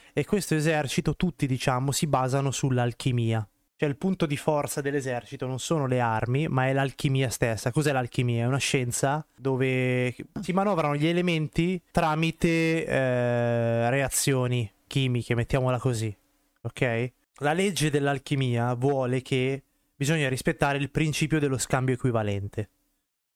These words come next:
Nel senso che se io, eh, voglio creare un, eh, qualcosa di un certo livello, devo dare qualcosa di un certo livello.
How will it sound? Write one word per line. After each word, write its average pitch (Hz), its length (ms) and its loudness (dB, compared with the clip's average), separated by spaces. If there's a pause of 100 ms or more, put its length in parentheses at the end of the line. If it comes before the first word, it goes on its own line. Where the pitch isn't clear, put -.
Nel 127 120 0
senso 156 320 0
che 113 260 -4 (340)
se - 160 -4
io, 185 380 2
eh, 127 720 0
voglio 139 600 2
creare 131 680 0
un, 131 340 0
eh, 120 420 0 (380)
qualcosa 143 580 0
di 131 140 -2
un 135 100 0
certo 156 380 0
livello, 123 580 0 (160)
devo 143 360 2
dare 143 540 0 (320)
qualcosa 139 440 0
di 135 80 -2
un 131 80 0
certo 127 320 -2
livello. 110 500 0